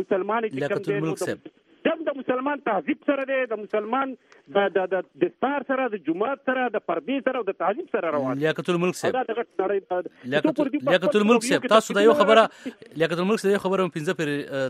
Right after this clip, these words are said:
Speaker 2: تکرار کړه. ډېره مهرباني. نړیوال طاقتونو په دې بحث وکړو. ډېره شکریه ستاسو. ستاسو نظر موږ واورېدو او تاسو دا وایئ چې په دې په شا باندې څوک دي، دا مو وویل، بیا به مو وویل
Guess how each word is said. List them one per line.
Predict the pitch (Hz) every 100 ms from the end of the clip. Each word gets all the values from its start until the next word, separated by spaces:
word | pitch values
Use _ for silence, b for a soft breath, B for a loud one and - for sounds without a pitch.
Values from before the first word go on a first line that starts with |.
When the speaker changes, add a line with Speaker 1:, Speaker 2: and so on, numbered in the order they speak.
| 135
Speaker 2:
تکرار | 127 135 120
کړه. | 117 135
ډېره | 135 127
مهرباني. | 120 117 120 110 B B 123
نړیوال | 131 131 147 143
طاقتونو | 135 139 139 127
په | 123
دې | 120 113
بحث | -
وکړو. | 107 104
ډېره | 131 120
شکریه | - 113 101
ستاسو. | 101 92 101 95
ستاسو | 120 113 110
نظر | 127 175
موږ | 165 160
واورېدو | 160 160 151 180 B B -
او |
تاسو | 117 131 123
دا | 127
وایئ | 139
چې | 131 113
په | 117
دې | 117
په | 113
شا | 120
باندې | 107 101 101
څوک | 139 -
دي، | 135 107
دا | 107
مو | 120 123
وویل، | 135 98
بیا | 123 131
به | 135
مو | 135
وویل | 131 135